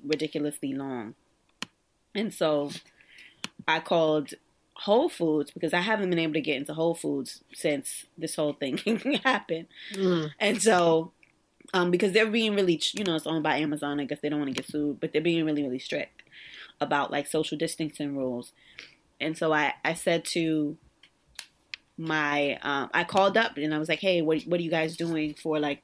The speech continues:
Speaker 1: you know, first responders or whatever?" Because social workers are first responders. I don't think that they think of us that way. I know that
Speaker 2: No.
Speaker 1: this is something that we gotta fight for,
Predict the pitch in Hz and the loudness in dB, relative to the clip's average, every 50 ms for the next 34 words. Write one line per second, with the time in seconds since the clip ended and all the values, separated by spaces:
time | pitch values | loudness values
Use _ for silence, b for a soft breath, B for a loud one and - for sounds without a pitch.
0 | - - - 185 175 180 208 - - 156 156 - - - - 143 151 139 135 147 | -12 -10 -6 -4 -2 -2 -2 -2 -4 -4 -4 -6 -8 -8 -6 -4 -4 -2 -2 -4
1 | 139 - 135 127 135 139 131 156 190 240 - 277 254 - - 269 285 - 285 254 | -4 -4 -4 -4 -4 -4 -4 -6 -6 -4 -2 -2 0 0 0 -2 -2 0 0 0
2 | 226 214 - 208 190 - - 143 147 151 - - - 151 147 - - 139 - - | 0 0 -2 -4 -4 -4 -2 0 0 0 0 -2 -4 -6 -6 -6 -8 -10 -8 -6
3 | 135 131 127 123 139 147 - B B B B B B B 165 175 190 180 196 190 | -6 -6 -4 -4 -6 -6 -8 B B B B B B B -2 0 2 2 2 2
4 | 185 208 202 196 208 190 - 202 180 180 - 190 233 - 269 175 165 151 - - | 0 0 0 2 0 0 2 0 0 0 -2 -2 0 0 0 0 0 -2 -2 -2
5 | 147 107 - 123 139 131 135 135 - B B B 233 208 175 165 175 170 170 170 | -2 -2 -2 -2 -4 -4 -6 -6 -8 B B B 0 2 4 4 6 4 4 2
6 | 170 180 160 143 - - 208 185 180 196 190 175 156 143 156 165 156 156 139 143 | 2 2 0 -2 -2 -4 -4 -2 0 0 2 2 4 4 4 2 2 2 2 0
7 | - - - 170 202 254 - - - 160 147 139 139 147 165 | 0 2 2 2 2 0 -4 -4 0 0 2 2 2 0 -4